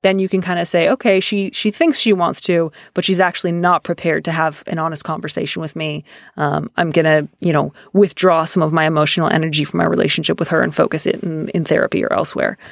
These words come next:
Um, but, you know, take the green light, try to proceed a little further before deciding that this isn't worth it. Unless you just absolutely don't want to. You don't have to, but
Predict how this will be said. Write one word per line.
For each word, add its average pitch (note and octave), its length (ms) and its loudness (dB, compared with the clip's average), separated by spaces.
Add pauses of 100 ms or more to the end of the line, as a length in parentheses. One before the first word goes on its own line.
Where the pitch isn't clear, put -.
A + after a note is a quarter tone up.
(260)
Um, - 320 -4 (220)
but, G3 280 2 (180)
you C4 140 -6
know, F#3 180 -6 (300)
take - 260 0
the F4 100 0
green D#4 260 0
light, B3+ 400 0 (380)
try A#3+ 260 2
to B3 80 4
proceed B3 380 0
a A#3 60 6
little G#3+ 220 2
further F3 500 2
before F3 440 -4
deciding E3 400 -4
that E3 100 -10
this - 160 -8
isn't E3 220 -8
worth D#3+ 200 -6
it. - 120 -6
Unless C4+ 260 4
you B3+ 80 4
just A3+ 160 2
absolutely G#3 360 0
don't F#3+ 200 0
want E3 200 -4
to. D#3+ 260 -2 (320)
You F#3+ 80 0
don't - 140 -2
have - 340 -4
to, E3 220 -4
but F3 200 -2